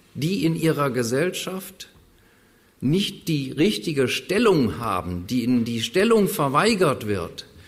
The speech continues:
mitzuentscheiden, was an wen verteilt wird. Das ist die eigentliche Frage. Der Gerechtigkeit. So, wie kommen wir denn jetzt zu transnationalen Verhältnissen?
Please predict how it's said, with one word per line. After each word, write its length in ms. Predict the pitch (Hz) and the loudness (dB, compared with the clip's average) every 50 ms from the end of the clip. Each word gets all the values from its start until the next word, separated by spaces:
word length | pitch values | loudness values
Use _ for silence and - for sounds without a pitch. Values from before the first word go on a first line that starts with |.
| - - - | -20 -6 0
mitzuentscheiden, 1160 | 131 180 277 294 294 294 - - 226 214 190 165 151 - - 170 139 117 107 98 - 80 82 82 - - - - _ _ _ _ _ - - - - - - - - _ _ - - _ - - | 4 4 4 4 4 0 0 2 2 4 4 4 2 2 2 2 2 2 0 -2 -4 -6 -10 -12 -14 -18 -20 -20 _ _ _ _ _ -20 -20 -20 -20 -20 -20 -20 -20 _ _ -20 -20 _ -20 -18
was 500 | - - 143 165 160 160 - - - - | -2 0 2 2 2 2 0 -2 -2 -2
an 180 | - 131 131 123 | 0 0 2 2
wen 460 | 127 131 123 120 117 107 98 95 110 - | 4 4 4 4 4 2 0 -2 -4 -8
verteilt 640 | - - 117 107 - 110 110 90 85 85 - - | -6 -4 -4 -4 -2 -4 -4 -4 -4 -6 -8 -12
wird. 300 | 80 73 67 - - - - - | -12 -14 -14 -14 -18 -20 -4 0
Das 240 | 170 180 170 - | 0 0 2 0
ist 160 | - 120 - - | -2 -2 -4 -6
die 120 | 98 - | -8 -6
eigentliche 500 | 82 85 85 80 90 78 78 - - 78 | -6 -6 -6 -6 -8 -10 -10 -12 -12 -12
Frage. 420 | - - - 82 82 87 78 - 98 - - - - - - - - - - - - - _ - | -14 -14 -14 -12 -12 -12 -14 -16 -18 -18 -20 -20 -20 -20 -20 -20 -20 -20 -20 -20 -20 -20 _ -2
Der 160 | 107 104 92 | 0 0 0
Gerechtigkeit. 720 | 85 92 82 87 92 - - - - - - - 78 - - | -2 -2 -6 -6 -8 -10 -10 -14 -16 -16 -18 -18 -18 -8 -4
So, 360 | - - 151 147 95 76 - - - - - - - - - _ _ - | 2 4 4 4 4 2 -2 -6 -12 -16 -20 -20 -20 -20 -20 _ _ -4
wie 200 | 110 127 127 127 | -4 -2 -2 -2
kommen 300 | - 147 131 135 135 120 | -2 0 2 2 2 2
wir 120 | 117 110 | 2 2
denn 200 | 107 107 104 98 | 2 0 0 2
jetzt 480 | 92 110 127 127 - - - - - - - - - _ _ _ _ _ _ _ - - - - - - - _ - - - - - - - - - - - - - _ _ - | 2 2 2 2 -2 -6 -8 -12 -14 -16 -20 -20 -20 _ _ _ _ _ _ _ -20 -20 -20 -20 -20 -20 -20 _ -20 -20 -20 -20 -20 -20 -20 -20 -20 -20 -20 -20 -20 _ _ -8
zu 200 | - - 101 92 | -6 -6 -4 -6
transnationalen 1160 | - - 131 139 147 131 - - 113 95 92 - - - 82 82 82 82 82 80 80 80 78 | -4 -2 0 0 2 0 0 -2 -2 -4 -4 -4 -6 -6 -6 -4 -4 -4 -4 -4 -4 -6 -8
Verhältnissen? 840 | - - 85 76 80 90 82 80 - - - 78 - - - - | -6 -6 -6 -6 -4 -6 -6 -8 -10 -14 -14 -12 -12 -12 -12 -14